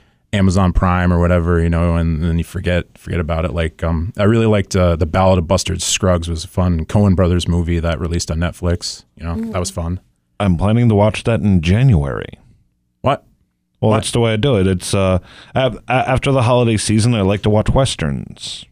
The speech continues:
Speaker 1: Oh, really?
Speaker 2: Yeah.
Speaker 1: It's kinda weird.
Speaker 2: Yeah, I know. <laughs> Well, not really, because A M C has the Western Marathon on Christmas Day.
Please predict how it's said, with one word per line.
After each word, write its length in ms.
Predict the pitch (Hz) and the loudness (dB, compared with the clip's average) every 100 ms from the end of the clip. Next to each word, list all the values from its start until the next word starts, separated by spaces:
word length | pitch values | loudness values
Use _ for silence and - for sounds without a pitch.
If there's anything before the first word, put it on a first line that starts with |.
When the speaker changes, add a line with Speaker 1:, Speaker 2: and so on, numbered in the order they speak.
| _ | _
Speaker 1:
Oh, 100 | 208 | 0
really? 400 | 165 123 370 330 - | 2 4 4 2 2
Speaker 2:
Yeah. 180 | 202 - - - _ _ _ _ _ | -2 -2 -8 -20 _ _ _ _ _
Speaker 1:
It's 80 | - | -20
kinda 220 | - 277 92 | -8 -6 -2
weird. 280 | 92 135 - _ _ | -2 -2 -6 _ _
Speaker 2:
Yeah, 200 | 190 151 143 | 0 0 0
I 120 | 160 | -2
know. 180 | 120 101 - _ - | 0 -2 -4 _ -4
<laughs> 100 | 110 - - - _ - - - | 0 0 -2 -12 _ -18 -10 0
Well, 100 | 196 | 2
not 180 | 220 151 | 2 2
really, 320 | 139 143 151 | 2 2 2
because 360 | 139 120 113 | 2 0 0
A 40 | 113 | 0
M 260 | 131 127 | 0 0
C 320 | 113 - 123 123 | 0 0 0 0
has 400 | 120 120 113 95 | 2 2 0 0
the 380 | 113 101 95 | 0 2 2
Western 600 | 95 95 101 98 - 117 101 | 2 2 0 0 0 0 2
Marathon 520 | 95 95 98 117 107 | 2 0 0 0 0
on 100 | 95 | 0
Christmas 400 | - 98 101 92 | 0 -2 -2 -2
Day. 360 | 92 90 107 | -2 0 0